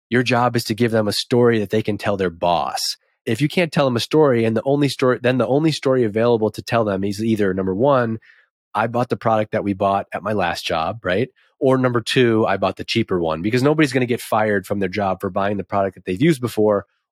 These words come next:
or buying the cheaper one. So this is the opportunity from a marketing perspective, is to give, especially in B two B marketing, is to give these people, the people you're trying to sell to, a story that they can take back to their boss. I know for me as a marketer coming up in my career,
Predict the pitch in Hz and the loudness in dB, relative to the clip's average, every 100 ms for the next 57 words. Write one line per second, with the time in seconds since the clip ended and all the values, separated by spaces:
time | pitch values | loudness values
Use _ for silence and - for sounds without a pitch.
0 | - 113 101 98 98 92 - 107 - 82 | -2 -2 0 -2 -2 -4 -4 -6 -6 -6
1 | 76 92 120 175 175 131 123 113 120 120 | -6 -4 0 2 2 0 0 -2 -2 -4
2 | - 113 107 104 - _ _ 107 104 98 | -4 -2 -2 -2 -6 _ _ -2 0 0
3 | 104 101 95 95 - 90 90 92 - 92 | 0 -2 -6 -6 -6 -6 -6 -8 -6 -4
4 | - 135 113 104 - 135 123 104 98 101 | 2 2 2 0 -4 -4 -2 -2 0 -2
5 | 95 95 98 90 85 - _ _ _ - | 0 -2 -2 -4 -6 -8 _ _ _ -10
6 | - 113 139 135 120 107 - 131 104 98 | -6 -2 0 2 2 0 0 -2 2 0
7 | 98 - 113 104 110 101 107 104 101 90 | 0 0 0 0 0 -2 -2 -2 -4 -4
8 | - - 123 107 101 95 98 95 - 92 | -4 0 2 2 0 0 -2 -4 -4 -4
9 | - 85 - 127 123 175 135 120 143 160 | -2 -4 -2 0 2 2 2 0 2 2
10 | - 139 156 151 135 117 113 120 - 117 | 2 2 4 4 4 2 2 2 2 0
11 | - 117 117 110 104 104 107 120 139 120 | 0 0 0 0 0 -2 0 0 2 2
12 | 107 | 0